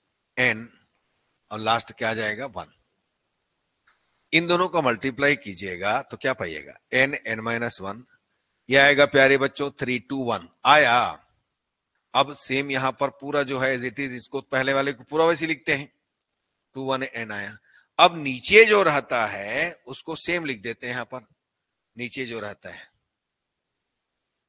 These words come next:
ये हो गया टू, वन। यहां तक समझ में आया प्यारे बच्चों? अब देखो n माइनस वन का हम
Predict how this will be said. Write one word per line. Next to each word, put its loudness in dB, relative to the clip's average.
ये -12
हो -12
गया -18
टू, -20
वन। -20
यहां -4
तक -8
समझ -10
में -6
आया 0
प्यारे -2
बच्चों? -12
अब 6
देखो -4
n 0
माइनस 0
वन -6
का 0
हम -6